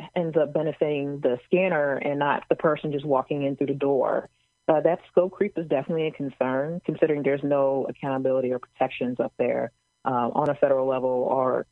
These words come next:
and there's only a few states with privacy laws here and there, um, like California and Virginia. And I believe Illinois has a, has a law, too, if I'm not mistaken. It wasn't Indiana. I have to,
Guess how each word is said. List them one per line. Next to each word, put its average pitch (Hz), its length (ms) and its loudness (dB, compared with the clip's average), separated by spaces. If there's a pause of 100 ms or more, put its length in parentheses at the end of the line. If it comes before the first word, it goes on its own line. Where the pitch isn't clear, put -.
and 147 160 -2
there's 151 160 0
only 175 180 2
a 143 120 -4
few 151 160 -4
states 131 340 0
with 147 140 -2
privacy 139 420 2
laws 131 340 0
here 135 180 2
and 123 80 -2
there, 120 420 -4 (100)
um, 131 180 0
like 135 180 2
California 123 880 0
and 135 160 -6
Virginia. 120 600 -4 (300)
And 185 140 2
I 175 80 2
believe 208 300 0
Illinois 123 420 0
has 123 160 -4
a, 135 260 -6
has 120 200 -4
a 120 120 -8
law, 127 240 -6 (120)
too, 120 240 -2
if 123 120 -8
I'm 131 120 2
not 120 180 -4
mistaken. 120 380 -2
It 117 60 -4
wasn't 123 260 -2
Indiana. 127 420 -6 (260)
I 151 60 2
have 165 220 2
to, 139 160 -2